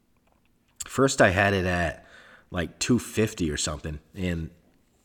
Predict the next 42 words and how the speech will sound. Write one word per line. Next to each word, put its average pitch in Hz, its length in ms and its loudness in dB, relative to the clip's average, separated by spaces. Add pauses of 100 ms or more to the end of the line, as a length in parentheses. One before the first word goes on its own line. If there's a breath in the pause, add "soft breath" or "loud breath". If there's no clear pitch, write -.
(220)
then 113 120 -4
I 107 60 4
put 104 200 2
it 87 40 -6
down 98 160 4
to 85 60 0
one 92 280 0
ninety. 90 380 -4
For - 240 -6
a 95 60 -4
total 143 340 0
about 85 240 -2
thirty 117 360 2
minutes 101 340 -2
it 113 40 2
was 104 160 2
in. 107 160 -2 (380)
I 92 60 -14
flipped - 340 -2
it 92 60 2
over 92 240 0
twice. - 480 -4 (1300)
You 120 100 2
gotta 127 160 10
flip - 320 0
it 113 220 0 (180 loud breath)
just 104 200 -4
to 95 60 -4
make 101 180 2
sure 101 260 2
that 87 360 -2 (680 loud breath)
you're 101 120 0
not 95 160 0
getting 90 260 0
too 107 200 0
cooked - 280 -4
on 80 180 -4
one 92 180 -2
side 92 320 0
and 80 100 -4
the 82 140 -2
other. 87 260 -4